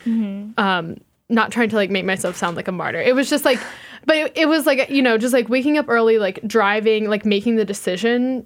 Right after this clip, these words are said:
Speaker 2: that, like, I'm gonna cover this story
Speaker 1: Mm-hmm.
Speaker 2: for this paper, um, and being there to, like, see him get released and to s-, see him and his boyfriend reunite, and then they got, like, married the next weekend, and, like, just that feeling of, like,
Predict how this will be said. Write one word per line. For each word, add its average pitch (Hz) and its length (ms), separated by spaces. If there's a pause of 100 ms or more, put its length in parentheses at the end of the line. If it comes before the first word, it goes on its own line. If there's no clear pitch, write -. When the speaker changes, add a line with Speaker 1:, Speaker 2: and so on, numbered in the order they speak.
Speaker 2:
that, 208 240
like, 196 360
I'm 202 240
gonna 196 180
cover 185 260
this 180 160
story 247 600
Speaker 1:
Mm-hmm. 226 460
Speaker 2:
for 233 80
this 190 200
paper, 285 540 (420)
um, 196 460
and 208 220
being 202 280
there 214 260
to, 214 120
like, 180 300
see - 280
him 180 340
get - 240
released 285 540
and 190 200
to 196 100
s-, 185 140 (240)
see 202 280
him 190 400
and 202 120
his 220 100
boyfriend 262 420
reunite, 220 480
and 208 120
then 202 100
they 202 80
got, 202 140
like, 202 140
married 202 480
the 196 60
next 185 300
weekend, 240 500
and, 196 100
like, 185 240 (480)
just 233 160
that 220 180
feeling 208 380
of, 196 140
like, - 380